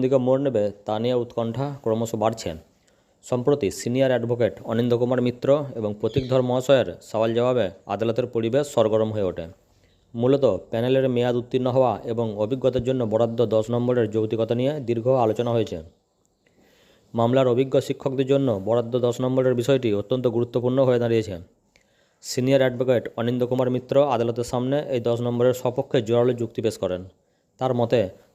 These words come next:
আইনসভা বা লেজিসলেচার যে আইন তৈরি করেছে এবং উপযুক্ত, আহ, কর্তৃপক্ষ যে রুলস বা নিয়মাবলী তৈরি করেছে, তার মধ্যে কোনো বিরোধ থাকা উচিত নয়, বরং দুটির মধ্যে একটি প্রত্যক্ষ সংযোগ রয়েছে।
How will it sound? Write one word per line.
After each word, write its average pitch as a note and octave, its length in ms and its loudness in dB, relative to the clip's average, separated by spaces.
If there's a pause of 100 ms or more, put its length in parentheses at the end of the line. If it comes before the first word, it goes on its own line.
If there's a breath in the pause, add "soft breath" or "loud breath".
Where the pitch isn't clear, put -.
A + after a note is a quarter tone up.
আইনসভা B2 520 2
বা B2+ 140 -2
লেজিসলেচার A#2+ 580 0 (340)
যে A2 140 -2
আইন A#2 220 4
তৈরি A#2+ 200 0
করেছে B2+ 300 0 (480 soft breath)
এবং A#2+ 180 2
উপযুক্ত, B2 400 0
আহ, - 880 -4 (120)
কর্তৃপক্ষ C3 520 0
যে C3 160 4 (160)
রুলস C3+ 300 2
বা C3 160 0
নিয়মাবলী A#2+ 460 0
তৈরি B2+ 220 2
করেছে, B2 300 0 (680)
তার A#2+ 120 -2
মধ্যে B2+ 320 0 (160)
কোনো B2+ 220 2 (280)
বিরোধ A#2+ 320 0
থাকা C3 180 0
উচিত A#2+ 320 0
নয়, F2+ 140 -4 (560)
বরং A#2+ 300 2 (200)
দুটির A#2+ 260 -2
মধ্যে B2+ 280 0 (560 loud breath)
একটি B2 240 -4
প্রত্যক্ষ - 440 -2 (400)
সংযোগ A#2+ 400 0
রয়েছে। A2 300 2